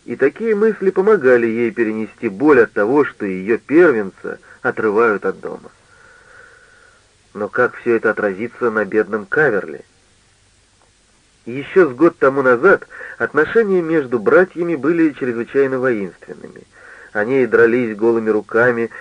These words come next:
обледенелыми снежками, палками, камнями. Они всячески оскорбляли друг друга и считали, что мир — это такое место, где другой проявляет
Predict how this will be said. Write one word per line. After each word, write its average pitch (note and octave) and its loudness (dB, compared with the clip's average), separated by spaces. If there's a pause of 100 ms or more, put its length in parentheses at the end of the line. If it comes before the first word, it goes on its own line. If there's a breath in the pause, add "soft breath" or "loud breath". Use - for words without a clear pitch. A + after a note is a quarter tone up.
(120 loud breath)
обледенелыми A#2+ -2
снежками, A2 -2
палками, B2 -2
камнями. F#2+ -8 (480 loud breath)
Они C#3+ -2
всячески D#3 -2
оскорбляли B2+ 2
друг A2 -4
друга B2+ -2
и A2 -6
считали, C3 0
что G#2+ -4
мир — D#3 -2 (320 loud breath)
это B2+ -2
такое C#3+ 2
место, G#2 -4
где A#2 2 (400 loud breath)
другой A#2 0
проявляет G#2+ 2